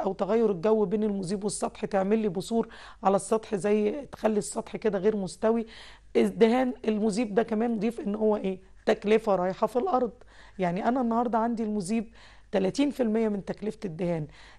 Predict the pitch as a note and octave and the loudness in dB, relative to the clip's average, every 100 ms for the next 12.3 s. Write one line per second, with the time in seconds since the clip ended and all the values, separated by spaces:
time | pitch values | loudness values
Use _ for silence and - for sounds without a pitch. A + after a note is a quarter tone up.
0 | - F3+ E3+ D#3+ F#3+ B3+ B3 A3 F3+ G3 | -2 0 0 0 4 4 4 2 0 -2
1 | G#3+ F3 G3+ A3 G#3+ A3 G#3 G3+ F#3+ - | -2 0 0 2 2 0 -2 -4 -6 -6
2 | G#3+ F3+ G3 G3 E3 E3+ D3 F#3 B3+ B3 | -4 -4 -4 -4 -4 -4 0 2 2 2
3 | G#3 E3 F3 E3 G#3 - G#3+ G3 E3 D#3 | -4 0 0 0 -2 -2 -2 -2 -4 -4
4 | E3 D#3 - - - - - F#3+ C#4 - | -6 -8 -12 -20 -20 -20 -6 -2 -2 -4
5 | B3 - - - - - - - F#3+ G#3+ | -16 -18 -20 -20 -20 -20 -10 0 6 8
6 | G3+ G#3+ C4+ C4 A3 A#3 A#3+ A#3+ - - | 6 2 2 0 -2 -2 -2 -4 -4 -18
7 | - - - - - - - G3 E3+ - | -20 -20 -20 -20 -20 -12 -2 -2 -2 -6
8 | D3+ - - E3 - D#3+ D3+ - - - | -8 -12 -10 -8 -6 -4 -6 -10 -20 -20
9 | - G#3 G#3 - D#4+ B3+ B3+ F3+ - F3 | 0 0 2 6 6 6 0 -4 -8 -10
10 | E3 - D#3+ E3 - D3+ - D3+ E3+ A#3+ | -12 -8 -6 -4 -6 -8 -8 -8 -8 -6
11 | - C#4 A#3+ - F3 F3 E3+ E3 F3 - | -2 -2 -4 -8 -8 -6 -6 -6 -10 -12
12 | G3 D3+ E3+ | -12 -10 -10